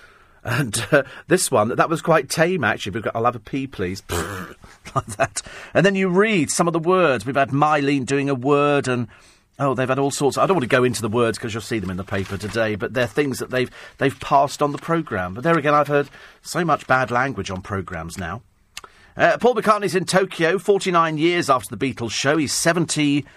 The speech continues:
seventy plus. And the columnist, who does more brown nosing than anybody I've ever met in my entire life, uh, sort of goes out there. He's also writing about Ronnie O'Sullivan, family business pornography. He said, "The closest thing the sport has to a rock star."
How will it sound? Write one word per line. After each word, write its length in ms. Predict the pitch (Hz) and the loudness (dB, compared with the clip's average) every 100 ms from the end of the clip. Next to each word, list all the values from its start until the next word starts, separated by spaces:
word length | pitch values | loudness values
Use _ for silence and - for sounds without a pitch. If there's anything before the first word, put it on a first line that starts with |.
| - - | -20 -8
seventy 480 | - 190 180 - 147 | 0 2 2 -2 -4
plus. 640 | - 160 175 - - - _ _ _ _ | 0 2 2 0 -2 -4 _ _ _ _
And 200 | 120 139 | -2 -2
the 140 | 131 131 | -2 0
columnist, 520 | 156 160 131 139 - | 2 2 0 -2 -2
who 60 | |
does 180 | 127 127 | -2 0
more 160 | 143 135 | 0 0
brown 320 | 113 131 131 | 2 2 2
nosing 380 | 131 131 113 117 | 2 2 0 -4
than 100 | 117 | -2
anybody 320 | 139 120 113 | -2 -2 -2
I've 140 | 110 | -2
ever 160 | 120 117 | -2 -4
met 260 | 117 117 - | -2 -2 -2
in 80 | |
my 140 | 113 113 | 0 -2
entire 360 | 110 131 123 | 0 2 2
life, 440 | 113 127 123 131 - - - - - | 2 2 2 -2 -12 -20 -20 -18 -2
uh, 160 | 123 | 0
sort 180 | 123 139 | 0 -2
of 60 | 110 | -2
goes 280 | 127 120 110 | 0 0 2
out 200 | 117 110 | 2 2
there. 100 | 131 | -2
He's 180 | 127 147 | 0 0
also 280 | 156 - | 0 2
writing 360 | 131 131 127 123 | 2 2 0 -4
about 300 | 117 120 - - - | 0 0 -2 -8 -8
Ronnie 280 | 117 147 135 | 0 2 2
O'Sullivan, 560 | 123 - 160 147 151 180 | 0 2 2 2 0 -2
family 380 | - 135 123 120 | 0 0 0 0
business 340 | 123 123 107 | -2 -2 -6
pornography. 640 | - 113 147 113 104 131 - _ _ _ _ - | -4 -2 -2 -4 -4 -6 -8 _ _ _ _ -8
He 60 | |
said, 160 | - 135 | -4 -4
"The 60 | |
closest 460 | - 180 175 151 - | 0 2 2 -2 -2
thing 160 | 135 123 | -2 -2
the 80 | |
sport 280 | - - 127 | -4 -2 0
has 160 | 127 127 | 0 -2
to 140 | 135 | -2
a 40 | 127 | 0
rock 280 | 143 - | 0 -2
star." 440 | - - 104 92 | -6 -2 0 0